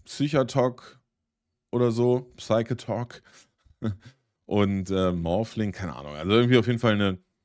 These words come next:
versatile Kreatur. Und Flare of Cultivation, eine Sorcery, die rampt, die man theoretisch, ohne Mana zu bezahlen,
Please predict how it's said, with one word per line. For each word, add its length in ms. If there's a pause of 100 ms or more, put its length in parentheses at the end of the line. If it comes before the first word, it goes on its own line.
(760)
versatile 720
Kreatur. 680
Und 340
Flare 400
of 100
Cultivation, 800
eine 200
Sorcery, 540
die 200
rampt, 500
die 80
man 180 (140)
theoretisch, 680 (400)
ohne 200
Mana 280
zu 120
bezahlen, 420